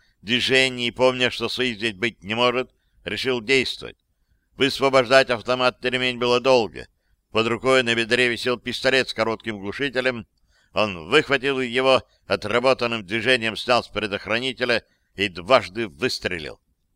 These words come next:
Не попал. Тень метнулась обратно в дом, хлопнула дверь. Кто-то хлопнул по плечу.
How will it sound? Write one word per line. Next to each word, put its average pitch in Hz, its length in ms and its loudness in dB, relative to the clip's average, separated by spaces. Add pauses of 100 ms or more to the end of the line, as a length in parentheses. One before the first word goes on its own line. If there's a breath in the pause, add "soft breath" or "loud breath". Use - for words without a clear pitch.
(120)
Не 95 240 0
попал. 120 480 4 (540)
Тень 131 220 2
метнулась 120 540 0
обратно 107 420 0
в 69 80 -20
дом, 135 340 2
хлопнула 104 600 -2
дверь. 95 320 -2 (680)
Кто-то 165 380 6
хлопнул 139 480 0
по 131 120 -2
плечу. 104 460 -6